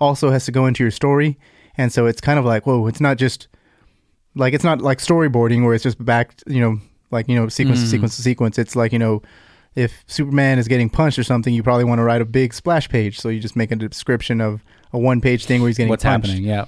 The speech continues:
Speaker 1: Or if it's, like, you know, some sort of weird sequence, then you have to kind of arrange your, it's just, yeah, like, th-, just what I'm talking right now is kinda giving me anxiety. <laughs>
Speaker 2: Who would you write for? What, what comic book would you wanna write?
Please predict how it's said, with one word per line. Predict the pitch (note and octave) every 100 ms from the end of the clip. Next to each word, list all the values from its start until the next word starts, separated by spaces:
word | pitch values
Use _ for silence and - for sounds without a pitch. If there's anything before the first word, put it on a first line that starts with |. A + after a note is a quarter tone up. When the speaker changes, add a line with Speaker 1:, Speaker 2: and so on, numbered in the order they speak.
| -
Speaker 1:
Or | E3 D#3+
if | C#3+
it's, | C#3 -
like, | C3 C3
you |
know, | B2+ A#2+
some | - B2
sort | C3+
of | A#2
weird | B2 A#2+
sequence, | - C3+ B2+ A#2 A#2
then | A#2
you |
have | A#2+ A2
to | B2
kind | A#2+
of | A2 G#2+
arrange | A2 A2+ A2
your, | A2 - - -
it's | D#3+
just, | F3 D#3
yeah, | C#3 G#2
like, | A2+ A2
th-, | - D#3+
just | D#3 D3+
what | D#3+
I'm | C3+
talking | C#3 C3
right | B2
now | B2
is | A#2+
kinda | C3+ A#2+
giving | A#2+
me | A2+
anxiety. | G#2+ G#2 A2 E2+ -
<laughs> | - -
Speaker 2:
Who | -
would | B3
you | G#3+
write | A3 G#3
for? | D3+
What, | B2 D#3+
what | C#3 C#3+
comic | - D3 C3
book | B2
would | G#2+ G#2
you |
wanna | G2 F#2
write? | F#2